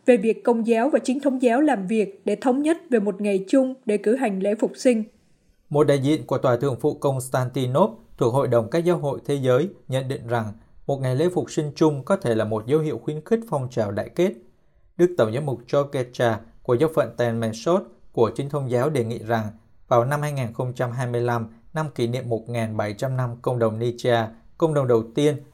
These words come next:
Speaker 2: là một năm thích hợp để bắt đầu việc cải cách lịch cử hành phụng vụ của các giáo hội Kitô. Công đồng Nicaea được tổ chức vào năm ba trăm hai mươi lăm đã quyết định rằng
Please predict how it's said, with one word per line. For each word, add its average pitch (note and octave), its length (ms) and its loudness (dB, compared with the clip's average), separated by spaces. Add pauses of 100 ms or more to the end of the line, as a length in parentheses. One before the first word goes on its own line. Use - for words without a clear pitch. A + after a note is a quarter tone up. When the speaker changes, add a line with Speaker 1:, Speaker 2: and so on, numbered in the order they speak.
(120)
Speaker 2:
là C3 180 2
một C3 200 0
năm C#3+ 220 -2
thích G3+ 180 0
hợp B2 280 2
để A2+ 100 2
bắt C3+ 180 2
đầu B2 140 4
việc G#2+ 240 -2
cải G#2 160 0
cách F#3 240 -2
lịch A#2+ 340 -2
cử A2+ 160 2
hành A#2 200 -2
phụng A#2+ 200 -4
vụ B2 220 0
của A2+ 160 0
các D#3+ 140 -2
giáo E3 200 0
hội C3+ 280 -4
Kitô. B2 520 2 (800)
Công E3 200 4
đồng C3 220 6
Nicaea C#3 440 4
được A#2+ 200 0
tổ A2 140 2
chức G3 280 -2
vào A#2 120 4
năm B2+ 200 -2
ba C3 140 4
trăm C3 260 0
hai C3 160 -4
mươi B2+ 120 0
lăm B2 300 0 (220)
đã D3 160 2
quyết G3+ 180 0
định D#3+ 240 0
rằng A2+ 280 0